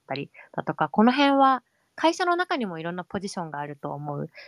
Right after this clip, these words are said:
し、こう、会社の中にもどのぐらいのステージで、あの、どんな部署に配属されるっていうことは様々だと思うので、まさにここは会社さんと一緒に、本人の在留資格の安定化ができる働き方っていうのも、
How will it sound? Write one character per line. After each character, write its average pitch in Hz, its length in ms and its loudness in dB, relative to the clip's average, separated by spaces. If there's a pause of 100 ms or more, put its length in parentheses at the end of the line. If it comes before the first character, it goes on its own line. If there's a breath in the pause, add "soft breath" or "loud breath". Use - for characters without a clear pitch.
(100)
し、 294 460 0
こ 208 140 2
う、 - 40 0
会 240 280 2
社 262 120 -2
の 254 180 2
中 247 280 -2
に 220 80 -2
も 240 180 2
ど 196 140 0
の 254 140 4
ぐ 285 80 4
ら 285 120 2
い 285 60 -4
の 285 100 -4
ス - 120 -18
テ 277 180 -4
ー 226 40 -6
ジ 175 140 -12
で、 175 300 -6 (380 soft breath)
あ 160 100 -4
の、 156 140 -8
ど 214 100 0
ん 226 80 -2
な 185 80 0
部 160 140 -8
署 165 100 -8
に 151 80 -10
配 170 200 -2
属 175 160 -8
さ 208 100 -2
れ 214 100 -2
る 247 60 0
っ 262 40 -4 (140)
て 262 80 -4
い 262 40 2
う - 20 -12
こ 254 140 -6
と 226 100 -2
は 170 100 0
様 170 300 -4
々 170 240 -4
だ 143 100 -4
と 143 120 -16
思 151 260 -10
う - 20 -14
の 147 140 -14
で、 277 300 4
ま 247 140 2
さ 247 120 4
に 180 100 -4
こ - 140 -20
こ - 160 -4
は 208 140 6
会 202 200 -4
社 196 120 -6
さ 185 120 -6
ん 180 80 -10
と 175 120 -6
一 175 80 -6
緒 185 160 -12
に、 202 180 -10 (480)
本 208 160 2
人 165 160 -2
の 147 120 -6
在 208 180 6
留 285 100 6
資 - 80 -4
格 339 220 2
の 339 160 6
安 202 160 0
定 202 180 -4
化 - 120 -14
が 185 120 -6
で 185 100 -8
き - 140 -12
る 175 80 -6
働 147 360 -6
き - 100 -20
方 - 220 -6
っ - 60 -8 (100)
て 269 80 -2
い 294 40 4
う 294 60 2
の 269 100 2
も、 269 320 4